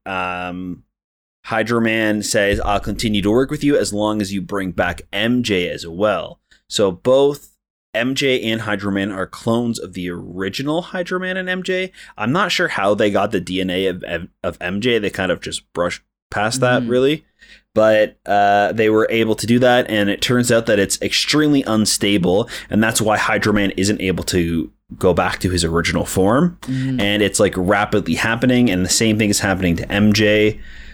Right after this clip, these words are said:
Speaker 1: So, uh, I mean, everything kind of just falls apart, and, uh, Hydro Man i-,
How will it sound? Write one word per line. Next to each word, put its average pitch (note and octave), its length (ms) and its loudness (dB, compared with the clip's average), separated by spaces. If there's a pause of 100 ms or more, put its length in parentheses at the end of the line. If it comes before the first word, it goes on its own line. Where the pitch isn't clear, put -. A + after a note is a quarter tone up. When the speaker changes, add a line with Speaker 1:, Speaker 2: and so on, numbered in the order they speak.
Speaker 1:
So, A2+ 1120 6 (180)
uh, G#2 880 4 (640)
I G#2 160 0
mean, G#2+ 280 4
everything A#2+ 500 2
kind G2 400 2
of G#2 100 2
just G#2 260 0
falls F#2+ 400 2
apart, F#2+ 680 0
and, F2 600 -2 (600)
uh, F#2 280 2
Hydro G#2 400 2
Man G2+ 320 2
i-, F2+ 200 -2